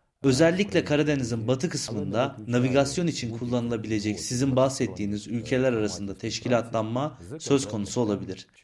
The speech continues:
Aslında tam da şu anda Ukrayna bir girişim başlattı. Rusya'nın çekilmesiyle birlikte tahıl koridoru işlevini yitirmişti.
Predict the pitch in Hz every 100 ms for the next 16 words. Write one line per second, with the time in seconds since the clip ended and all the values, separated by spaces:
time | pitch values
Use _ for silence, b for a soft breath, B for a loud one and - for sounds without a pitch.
0 | 85 82 82 - 120 - 202 214 226 220
1 | 220 202 - 214 160 113 135 156 147 175
2 | 165 135 143 170 151 135 127 - 131 104
3 | 98 - 98 - 82 85 82 78 78 76
4 | 76 - 180 190 240 220 - 170 160 165
5 | 170 170 208 165 117 107 110 131 170 175
6 | 147 143 185 175 123 107 117 151 - 127
7 | 113 135 131 - 110 104 104 -